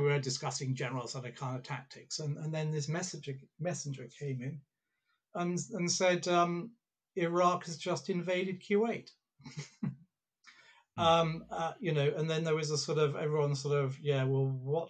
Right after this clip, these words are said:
Speaker 1: does that mean?" Um, and of course, you know, we then sort of finished that particular day of liaison, chatting and, you know, planning some exercises,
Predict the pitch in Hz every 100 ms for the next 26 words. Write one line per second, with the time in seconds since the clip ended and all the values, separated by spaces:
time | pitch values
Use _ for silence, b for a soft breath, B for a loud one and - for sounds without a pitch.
0 | - 143 135 131 123 - - - 185 220
1 | - 123 107 - 131 185 233 - _ _
2 | _ _ _ _ _ _ - 160 160 156
3 | 151 147 - 170 160 131 160 143 123 127
4 | 139 139 131 120 139 - - 135 113 151
5 | 120 - - 131 131 127 - 127 127 123
6 | 120 127 123 117 120 123 120 117 - 104
7 | - 127 127 123 135 B B B B B
8 | B - 143 120 127 - 123 120 120 131
9 | 123 123 135 127 - 139 135 131 127 127
10 | 131 117 - -